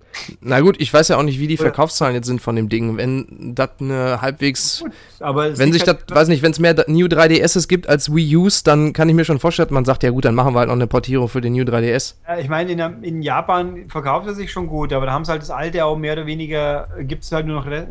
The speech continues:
Speaker 2: ja, Restposten. Ich weiß gar nicht, ob der noch produziert wird. Ich glaub schon, aber wie gesagt, wenn ich jetzt die Option hab, mir eins von, einen normalen drei D S oder einen New drei D S zu kaufen, dann ist die Frage hinfällig. Die zwanzig Euro, die er mehr kostet, ist definitiv gerechtfertigt. Alleine, also wenn man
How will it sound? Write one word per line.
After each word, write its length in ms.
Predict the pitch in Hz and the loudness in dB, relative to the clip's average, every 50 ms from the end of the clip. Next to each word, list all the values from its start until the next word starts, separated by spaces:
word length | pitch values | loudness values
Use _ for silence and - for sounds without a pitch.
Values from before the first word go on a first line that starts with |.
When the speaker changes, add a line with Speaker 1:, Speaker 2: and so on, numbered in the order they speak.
| 143 131 | -12 -12
Speaker 2:
ja, 220 | 131 135 143 139 | -10 -8 -8 -8
Restposten. 560 | 131 131 151 151 - - 165 170 170 - 165 | -6 -8 -8 -8 -6 -4 -4 -4 -4 -6 -10
Ich 120 | 151 139 120 | -10 -10 -8
weiß 140 | 151 175 - | -10 -8 -6
gar 100 | 170 156 | -6 -6
nicht, 60 | 143 | -6
ob 60 | 135 | -6
der 80 | 147 139 | -8 -8
noch 120 | 139 135 | -8 -8
produziert 300 | - 143 131 - 190 185 | -8 -10 -8 -6 -8 -6
wird. 100 | 165 135 | -6 -6
Ich 60 | 127 | -6
glaub 180 | - 151 147 139 | -4 -4 -6 -6
schon, 280 | - - 151 196 196 | -6 -6 -4 -4 -2
aber 280 | 160 135 131 131 131 131 - - - - - | 0 0 0 0 -2 -4 -10 -18 -20 -20 -20
wie 60 | - | -12
gesagt, 220 | 135 - 160 147 143 | -6 -6 -4 -2 -2
wenn 120 | 156 165 | -2 -2
ich 100 | 175 143 | -2 -2
jetzt 260 | 156 180 175 - - | -4 -6 -6 -6 -6
die 80 | - 185 | -4 -4
Option 340 | 180 147 - - 160 170 190 | -4 -4 -6 -6 -6 -4 -2
hab, 160 | 190 175 170 | -2 -4 -4
mir 180 | 170 160 147 139 | -6 -8 -8 -8
eins 240 | 135 170 180 170 | -8 -8 -10 -12
von, 120 | - 180 - - | -14 -16 -16 -16
einen 380 | 175 160 156 151 147 147 156 - | -14 -14 -14 -14 -14 -16 -18 -16
normalen 500 | - 156 143 143 139 131 123 135 165 196 | -10 -8 -6 -6 -4 -4 -2 -2 -2 -2
drei 180 | 196 196 175 180 | -2 -2 -2 -2
D 80 | 180 185 | -4 -4
S 120 | 190 180 | -6 -6
oder 120 | 180 170 160 | -6 -6 -6
einen 80 | 151 151 | -6 -6
New 120 | 156 175 | -6 -6
drei 180 | 202 190 175 180 | -6 -4 -4 -4
D 60 | 180 | -6
S 120 | 185 190 - | -6 -8 -10
zu 120 | - 190 | -12 -10
kaufen, 320 | - - 170 180 190 180 190 | -6 -4 -4 -4 -4 -4 -8
dann 100 | 170 165 | -10 -10
ist 120 | 151 - | -10 -12
die 80 | 160 135 | -14 -12
Frage 300 | - 147 139 147 151 147 | -8 -6 -6 -4 -4 -4
hinfällig. 480 | 143 151 214 240 - 147 131 127 120 | -4 -6 -6 -4 -4 -4 -4 -4 -6
Die 120 | 120 135 131 | -8 -10 -10
zwanzig 300 | - - 139 - - - | -8 -8 -8 -8 -8 -8
Euro, 340 | 143 147 170 170 180 180 | -6 -4 -4 -2 -2 -2
die 100 | 165 160 | -2 -2
er 80 | 156 147 | -2 -2
mehr 180 | 143 151 160 175 | -2 -4 -4 -4
kostet, 360 | - 185 180 - 165 170 - - | -6 -8 -10 -10 -12 -14 -14 -14
ist 280 | - 180 147 143 - - | -12 -10 -10 -10 -10 -10
definitiv 480 | 170 151 - 156 147 135 - 170 165 - | -10 -10 -8 -8 -10 -10 -10 -12 -10 -8
gerechtfertigt. 640 | - 151 202 226 - - - 131 131 131 123 - - - - - - - - | -6 -6 -6 -6 -6 -6 -8 -8 -6 -8 -10 -10 -10 -12 -12 -12 -12 -10 -8
Alleine, 440 | - 123 131 135 156 180 190 180 - | -4 -2 0 0 0 0 -2 -2 -4
also 300 | - 147 143 143 147 160 - - - - - - - - | -4 -6 -6 -6 -8 -8 -10 -12 -16 -16 -16 -16 -14 -8
wenn 120 | - 143 151 | -4 -2 0
man 260 | 165 160 156 147 143 | 0 0 0 -2 -4